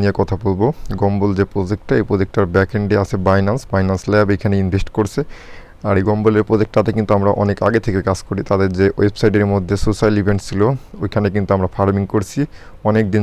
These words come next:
যাবত। ওইটার পেমেন্ট কিন্তু এখন পর্যন্ত দেয় নাই, কারণ তারা যখন টোকেনটা মার্কেটে লঞ্চ করবে, তখন ওইটা এবং এইটা দুইটার পেমেন্ট একসাথে করবে, তাদের টিজে এটা যখন হবে। এখানে আমাদের যেই গেমটা আছে, এই গেম প্লের জন্য কিন্তু এখানে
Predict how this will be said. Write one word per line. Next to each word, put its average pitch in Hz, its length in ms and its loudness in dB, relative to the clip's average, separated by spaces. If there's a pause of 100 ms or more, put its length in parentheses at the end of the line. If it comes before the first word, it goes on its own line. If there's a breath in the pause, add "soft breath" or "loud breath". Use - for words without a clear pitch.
যাবত। 104 260 4
ওইটার 104 260 2
পেমেন্ট 113 280 0
কিন্তু 107 240 -2
এখন 110 180 -2
পর্যন্ত 101 280 -2 (120)
দেয় 92 180 2
নাই, 95 180 2
কারণ 98 240 0
তারা 95 240 2
যখন 104 260 0
টোকেনটা 104 420 0
মার্কেটে 101 380 0
লঞ্চ 98 160 0 (140)
করবে, 92 200 0 (480 loud breath)
তখন 110 260 2 (180)
ওইটা 117 220 4 (100)
এবং 107 120 2 (220)
এইটা 101 180 0 (100)
দুইটার 101 280 0
পেমেন্ট 113 240 0 (100)
একসাথে 104 360 -4
করবে, - 220 -8 (540 loud breath)
তাদের 98 260 0
টিজে 117 260 2
এটা 107 180 4
যখন 101 280 0
হবে। 92 160 -2 (460 loud breath)
এখানে 113 260 2 (140)
আমাদের 110 200 2 (100)
যেই 113 140 4 (160)
গেমটা 107 300 2
আছে, - 200 0
এই 113 80 2
গেম 107 180 2
প্লের 107 260 4
জন্য 110 140 2 (100)
কিন্তু 110 240 -4
এখানে 104 180 2